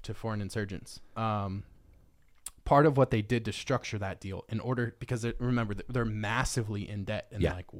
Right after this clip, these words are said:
Speaker 1: "We don't know how to get out of this."
Speaker 2: Yeah.
Speaker 1: So why would foreign insurgents want to buy this? Why would that be a good deal for them?
Speaker 2: Right.
Speaker 1: So the,
Speaker 2: Yeah.
Speaker 1: so they had to spice it up.
Speaker 2: Yeah.
Speaker 1: So here's how they spiced it up.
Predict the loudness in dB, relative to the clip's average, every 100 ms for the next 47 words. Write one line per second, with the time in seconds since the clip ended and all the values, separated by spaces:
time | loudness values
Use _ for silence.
0 | -8 -4 -2 -2 -4 -2 -2 -2 -4 -4
1 | -6 -6 -18 -4 0 0 2 2 2 0
2 | -4 -6 -2 -2 -2 -2 -4 -4 -2 2
3 | 2 2 0 0 -2 -8 -12 -14 -18 -20
4 | -20 -6 2 2 4 2 2 0 0 -2
5 | 0 0 -2 0 0 0 -4 -8 -8 -4
6 | -4 -2 0 0 0 0 2 2 0 -2
7 | -2 -4 -4 -4 _ -20 _ _ -8 2
8 | 4 6 4 4 4 2 2 -2 -2